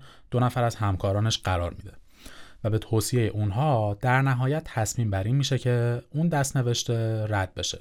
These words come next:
و توی مجله چاپ نشه. سردبیر توی کنفرانس علمی به طور اتفاقی با یکی از نویسندگان ارشد اون مقاله ملاقات می‌کنه و از روی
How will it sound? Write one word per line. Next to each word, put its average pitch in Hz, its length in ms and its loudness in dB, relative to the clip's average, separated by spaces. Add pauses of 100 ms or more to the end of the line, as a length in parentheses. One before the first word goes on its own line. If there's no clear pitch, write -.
(120)
و 95 80 -4
توی 131 180 -4
مجله 113 380 2
چاپ 101 360 -4
نشه. - 220 -6 (840)
سردبیر 151 840 2
توی 135 220 0
کنفرانس 104 580 -2 (160)
علمی 101 720 0 (360)
به 139 100 0
طور 170 340 0
اتفاقی 110 920 0
با 107 160 -2
یکی 127 340 -2
از 147 160 0
نویسندگان 104 800 0 (120)
ارشد 104 460 -4
اون 135 200 0
مقاله 110 720 0 (360)
ملاقات 113 560 2
می‌کنه - 280 -12 (520)
و 120 40 0
از 139 220 2
روی 156 200 0